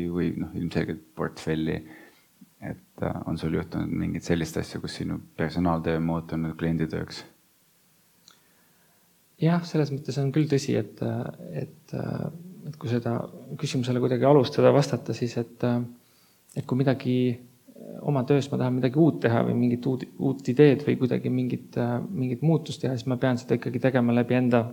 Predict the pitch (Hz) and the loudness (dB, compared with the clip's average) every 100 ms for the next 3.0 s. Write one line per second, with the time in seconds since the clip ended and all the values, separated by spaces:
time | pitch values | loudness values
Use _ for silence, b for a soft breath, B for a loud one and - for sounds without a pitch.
0 | - 127 117 123 131 117 131 123 120 B | -4 -2 0 2 2 2 2 2 -4 B
1 | B B B - - 123 131 120 120 127 | B B B -12 -10 0 0 0 -2 0
2 | 120 120 127 135 123 120 117 117 117 123 | 2 0 0 0 2 2 0 -2 -4 -2